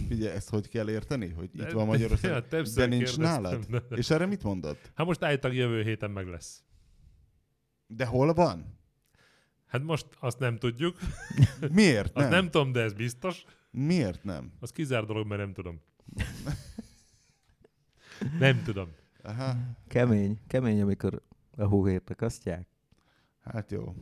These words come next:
Speaker 1: Hát, köszönjük a becsület-, a becsületes nempernek, hogy befáradt a stúdióba. Igazából ezzel a, most akkor mi, mi az?
Speaker 2: Egy kérdés. Tegnap be-, beszéltünk telefonon. Szerinted hány kiló a Cybertruck?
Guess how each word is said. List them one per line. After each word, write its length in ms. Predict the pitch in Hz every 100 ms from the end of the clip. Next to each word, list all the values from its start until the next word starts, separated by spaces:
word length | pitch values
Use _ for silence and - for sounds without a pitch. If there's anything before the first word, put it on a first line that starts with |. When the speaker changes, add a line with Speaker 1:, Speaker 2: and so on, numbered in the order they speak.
| - - -
Speaker 1:
Hát, 320 | 123 123 110 120 113 _
köszönjük 500 | - 127 - 117 107 - 104 - -
a 60 | 139
becsület-, 640 | 170 - 277 214 269 233
a 200 | 226 151
becsületes 600 | 185 170 160 139 135 123
nempernek, 520 | 127 110 117 113 101
hogy 160 | 110 101
befáradt 560 | 107 101 98 90 92
a 40 | -
stúdióba. 460 | - 139 123 113 - - -
Igazából 1040 | 131 135 131 123 117 110 107 101 101 101 98 - _ _ _ _ _ _ _ _
ezzel 500 | - 92 87 92 87
a, 300 | 82 78 - _
most 220 | - 85 -
akkor 300 | - 92 - _ _ _ _
mi, 120 | 90 -
mi 140 | 107 101
az? 100 | 69
Speaker 2:
Egy 220 | 131 123
kérdés. 420 | 117 104 90 85
Tegnap 280 | - 110 101
be-, 360 | 110 113 113 123
beszéltünk 420 | 131 113 98 95
telefonon. 560 | 117 117 120 127 131 123 - _ _ _
Szerinted 520 | - 139 120 113 -
hány 200 | 113 104
kiló 200 | - 92
a 60 |
Cybertruck? 720 | 90 92 92 90 87 85 -